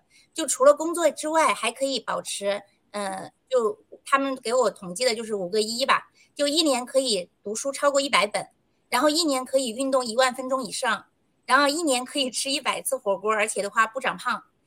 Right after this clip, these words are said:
还可以一年见一百个不重复的朋友。然后另外的话，我不是有两个孩子嘛，还可以一年陪孩子出去玩儿一百次以，以上，让大家就觉得很奇特。然后所以就经常都会问我说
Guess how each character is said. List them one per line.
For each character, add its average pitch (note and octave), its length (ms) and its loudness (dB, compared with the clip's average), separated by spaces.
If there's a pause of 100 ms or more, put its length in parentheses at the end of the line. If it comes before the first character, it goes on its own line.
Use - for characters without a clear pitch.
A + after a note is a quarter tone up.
(140)
还 C4+ 140 2
可 E4 120 -2
以 C#4 160 4
一 C4+ 200 -2
年 A3+ 260 2
见 B3+ 280 4
一 C#4+ 40 -2
百 F#3+ 240 -2
个 G#3+ 140 -6
不 G#3+ 160 -8
重 G3+ 240 -10
复 - 100 0
的 A3+ 80 -2
朋 F#3+ 240 -10
友。 F#3+ 200 -4 (340)
然 C4+ 140 2
后 D#4+ 80 4
另 E4+ 120 0
外 F4 80 4
的 D#4 80 4
话， D4 120 4
我 A#3+ 80 6
不 G#3 80 -8
是 C#4 80 -4
有 D4+ 40 -2
两 C4+ 160 2
个 F#3+ 80 -6
孩 - 240 -12
子 G#3+ 120 -14
嘛， G3 180 -6 (180)
还 C#4 140 -4
可 D4 120 -6
以 D4 60 0
一 C#4+ 200 -4
年 A3+ 280 -2
陪 G#3 320 -6 (280)
孩 G3+ 260 -4
子 B3 180 2
出 D4+ 220 -8
去 D#4 100 -4
玩 G3 160 2
儿 F#3+ 140 0
一 - 100 -6
百 - 260 -4
次 - 200 4
以， A#3 240 -6
以 F3+ 120 -12
上， A3+ 260 2 (440)
让 D#4 120 2
大 F4 180 12
家 F4 40 2
就 E4+ 80 -2
觉 C4 120 4
得 D#4 80 2
很 A#3 160 -6
奇 - 240 -2
特。 D4 360 -4 (320)
然 C#4+ 120 0
后 D4+ 60 2
所 E4 140 -4
以 D#4 80 0
就 C#4 280 0 (240)
经 D#4+ 120 -6
常 D4+ 140 0
都 C#4+ 60 -2
会 D4+ 100 0
问 E4 320 0
我 G#3 140 -8
说 A3+ 280 -10